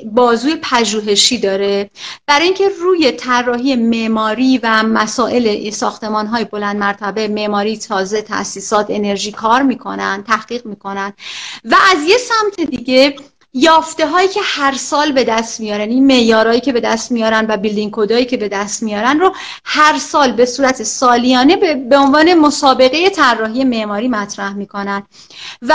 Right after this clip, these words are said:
بعد از همه دنیا تو این مسابقه شرکت می‌کنن و باید معیارهایی که اعلام شده رو در طراحی لحاظ کنن. بعد قضاوت نهایی هم بر اساس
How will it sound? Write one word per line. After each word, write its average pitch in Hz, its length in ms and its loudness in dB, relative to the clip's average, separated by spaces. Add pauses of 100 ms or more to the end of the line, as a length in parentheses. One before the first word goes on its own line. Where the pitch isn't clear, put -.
(100)
بعد 349 240 4
از 269 180 0
همه 285 340 2
دنیا 240 380 -2
تو 233 140 -6
این 247 120 -2
مسابقه 208 480 -8
شرکت 226 600 -2
می‌کنن 240 560 0 (260)
و 311 140 4 (100)
باید 330 380 4 (120)
معیارهایی 294 720 4
که 381 220 -8
اعلام 233 340 0
شده 247 300 0
رو 339 160 4
در 254 220 2
طراحی 220 520 -4
لحاظ 220 480 -2
کنن. 349 400 4 (540)
بعد 349 200 4 (200)
قضاوت 320 680 2 (200)
نهایی 285 500 2
هم 302 380 4 (340)
بر 294 340 2
اساس 311 420 0